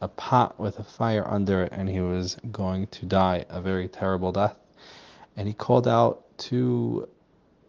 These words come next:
a lot of different things, and he finally called out to Hashem. And Hashem, it says, dug a tunnel underneath his throne and accepted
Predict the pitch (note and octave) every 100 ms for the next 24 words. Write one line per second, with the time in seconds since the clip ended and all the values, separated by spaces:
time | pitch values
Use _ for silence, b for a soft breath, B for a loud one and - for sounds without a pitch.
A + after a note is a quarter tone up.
0 | - G#2+ A2 A2 G2 G2+ G2 A#2 C#3 B2
1 | A#2+ B2+ C3 B2+ - B2+ B2+ B2 - B2+
2 | A#2 C#3 C3 A#2+ - B B B B B
3 | B _ G#2+ A2 G#2+ G2+ G2 - - G#2+
4 | G#2+ - C3 A#2+ A2 G#2 G#2 G2+ A2 A#2
5 | C3 A2+ - - B2 A2 G2+ G#2 A2+ G#2
6 | G2+ G2+ - - G2 - - G2 F#3+ C3
7 | G#2 F#2+ - D3 D#3 - A2 A2+